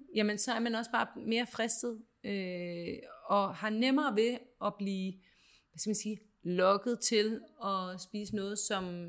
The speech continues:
der faktisk ikke var blevet, som, som der ikke, øh, som ikke skubber os hen i den retning, vi gerne vil,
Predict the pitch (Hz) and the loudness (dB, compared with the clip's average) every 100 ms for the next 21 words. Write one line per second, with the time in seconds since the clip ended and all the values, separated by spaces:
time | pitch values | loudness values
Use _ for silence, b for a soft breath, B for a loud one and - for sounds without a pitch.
0 | 180 180 185 190 196 208 - - 202 202 | -10 -10 -2 0 0 -4 -6 -2 0 0
1 | 240 196 190 185 175 170 165 165 165 _ | 0 0 0 -2 -4 -2 -4 -6 -8 _
2 | _ _ _ _ _ _ - 220 220 220 | _ _ _ _ _ _ 0 4 4 4
3 | 240 214 214 196 247 294 277 247 214 208 | 0 0 0 2 0 2 4 6 6 6
4 | 185 180 175 160 151 151 - - - - | 4 0 -2 -4 -6 -8 -10 -12 -14 -4
5 | - 226 240 - 269 214 208 - 220 214 | -2 0 0 2 2 2 2 0 0 -4
6 | 196 185 - 220 185 196 196 214 | 2 2 2 0 0 0 -2 -4